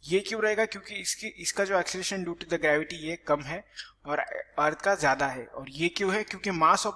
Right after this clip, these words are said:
the earth ज़्यादा है and mass of the moon कम है। So, but जो mass of any object है ये कांस्टेंट रहेगा,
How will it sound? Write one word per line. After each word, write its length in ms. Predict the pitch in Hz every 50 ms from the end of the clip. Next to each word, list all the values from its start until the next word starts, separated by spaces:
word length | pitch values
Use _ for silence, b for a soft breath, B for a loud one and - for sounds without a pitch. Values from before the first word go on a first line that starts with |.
| - 202
the 80 | 185
earth 200 | - 170 175 -
ज़्यादा 260 | - 170 156 156 175 175
है 200 | 175 175 185 - - B B B B B B B - 139
and 140 | 147 147 147 151
mass 240 | 151 160 170 - 185
of 80 | 165 - - 175
the 60 | - - - - - - - - 143
moon 220 | 156 175 202 208 208 -
कम 200 | - 139 135 139
है। 260 | 131 - - 135 120 _ _ _ _ b b b b b b b
So, 220 | - - 190 165 143 - B B B B B _ _ _ - 190
but 60 | 214 - - - - _ _ _ _ _ _ _ _ _ -
जो 160 | - 185 226 269 302 440 440 - - - _ _ _ _ _ _ _ _ _ _ _ - 143 139 143
mass 340 | 151 156 175 226 254 233 - - - - - - - - -
of 120 | 180 196 - - - 185
any 200 | 175 202 214 214 - 220
object 420 | - - - - 214 214 - -
है 80 | 180 147
ये 280 | 135 143 151 185 226
कांस्टेंट 680 | 233 _ - - 156 156 160 - - - 214 208 196 -
रहेगा, 320 | 160 143 139 131 - -